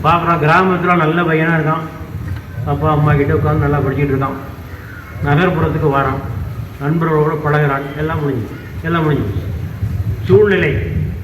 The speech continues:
வளாக சூழ்நிலை, கல்வி வளாக சூழ்நிலை அவனை கெடுத்து விடுவதை நாம் பார்க்கிறோம். ஆக இந்த சூழ்நிலைகள்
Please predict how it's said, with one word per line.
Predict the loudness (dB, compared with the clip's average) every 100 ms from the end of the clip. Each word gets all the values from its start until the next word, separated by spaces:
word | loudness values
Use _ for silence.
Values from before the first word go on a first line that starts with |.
| -8 -8 -10 -10 2
வளாக | 6 6 6 6 4
சூழ்நிலை, | 4 4 4 0 -2
கல்வி | 0 2 2
வளாக | 2 2 2 2 0
சூழ்நிலை | 0 2 2 4 2 0 -4 0
அவனை | 2 4 4
கெடுத்து | 2 2 4
விடுவதை | 4 4 2 2
நாம் | 2 0 -2 -4 -4 0
பார்க்கிறோம். | 0 2 0 0 -2 -2 0 0 0 -4 -6 -8 -10 -14 -8 -2
ஆக | 0 2
இந்த | 4 2 2
சூழ்நிலைகள் | 4 6 6 6 4